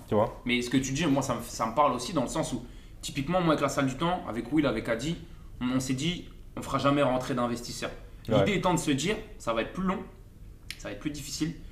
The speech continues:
Speaker 2: mais le fait de rester, euh, private company, de se dire, j'ai pas d'investissement extérieur, bah, c'est se dire aussi de l'autre côté, tu te fous dans la merde par rapport au cash que tu vas pouvoir générer pour
Speaker 1: Ouais.
Speaker 2: injecter à l'intérieur de ta boîte.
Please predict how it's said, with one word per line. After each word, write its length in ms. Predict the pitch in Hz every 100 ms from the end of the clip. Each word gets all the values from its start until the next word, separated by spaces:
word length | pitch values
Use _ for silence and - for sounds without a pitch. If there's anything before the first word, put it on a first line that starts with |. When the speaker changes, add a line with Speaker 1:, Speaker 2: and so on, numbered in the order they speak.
| - -
Speaker 2:
mais 60 | 113
le 60 |
fait 140 | 110 156
de 120 | 117
rester, 440 | 117 120 139 123
euh, 60 | 110
private 320 | - 147 131 131
company, 480 | 156 156 143 196 - - -
de 80 | 127
se 60 | 107
dire, 100 | 143
j'ai 140 | 117
pas 160 | 117 170
d'investissement 600 | 160 147 139 135 156 143
extérieur, 460 | 131 127 117 180 - - - -
bah, 80 |
c'est 160 | - 165
se 60 | 160
dire 180 | -
aussi 180 | 143 135
de 40 | 151
l'autre 120 | 135
côté, 380 | 120 - 190 - - - -
tu 100 | -
te 40 |
fous 180 | - 185
dans 180 | 160 180
la 120 | 156
merde 380 | 139 185 226 147 - - - -
par 160 | 160 156
rapport 280 | 139 175
au 60 | 143
cash 360 | 139 196 180 -
que 80 |
tu 120 | 156 147
vas 140 | 139
pouvoir 280 | 135 139 120
générer 460 | 123 127 127 185
pour 160 | 165 123
Speaker 1:
Ouais. 60 | 123
Speaker 2:
injecter 280 | 101 92
à 60 | 123
l'intérieur 300 | 117 120 107
de 40 | -
ta 100 | 123
boîte. 240 | 180 165